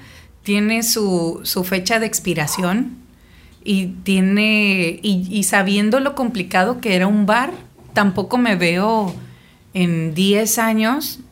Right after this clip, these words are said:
dedicándome a bares. Entonces fue, ok, de lo que ya, de lo que ya aprendí, de lo que me gustó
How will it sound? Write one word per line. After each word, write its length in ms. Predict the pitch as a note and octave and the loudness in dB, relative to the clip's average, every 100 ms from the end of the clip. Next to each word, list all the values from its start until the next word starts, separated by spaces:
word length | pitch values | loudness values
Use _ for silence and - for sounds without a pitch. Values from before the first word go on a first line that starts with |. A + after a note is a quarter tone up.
| - - | -20 -6
dedicándome 1040 | F3+ F#3 F3+ F3+ F3+ F3+ F#3+ G3 F#3+ F#3+ F#3 | 0 4 2 2 2 2 2 2 0 0 0
a 120 | D#3+ | 0
bares. 520 | D#3 G3+ G3+ D#3 - - - - _ - - | 2 2 0 -6 -14 -20 -20 -20 _ -20 -6
Entonces 600 | G3 F#3+ F#3+ F#3 F#3+ G#3 | -2 0 2 0 0 -4
fue, 480 | - G3 F3+ E3+ F#3 - - - | -2 0 0 0 -4 -14 -20 -8
ok, 220 | F#3+ F3+ F#3 D#3+ D#3 - _ - F#3 - | -4 -2 -2 -4 -6 -16 _ -20 -8 0
de 120 | G3+ | 2
lo 140 | G3+ | 2
que 140 | G3+ F#3+ | 2 2
ya, 320 | A3 A#3+ B3 | 4 2 0
de 160 | G3 G#3+ | -2 -2
lo 140 | G#3 | -2
que 120 | G3 | 0
ya 120 | G3 | 0
aprendí, 520 | A#3 B3 A#3 G3+ D#3 - - - - - _ - | 0 -2 -2 -4 -6 -10 -20 -20 -20 -20 _ -6
de 200 | F3 G3 | 0 2
lo 160 | G3 | 2
que 100 | F#3+ | 2
me 160 | G3+ G3 | 2 2
gustó 580 | F3+ F#3 - G#3+ F#3 | 0 0 0 0 0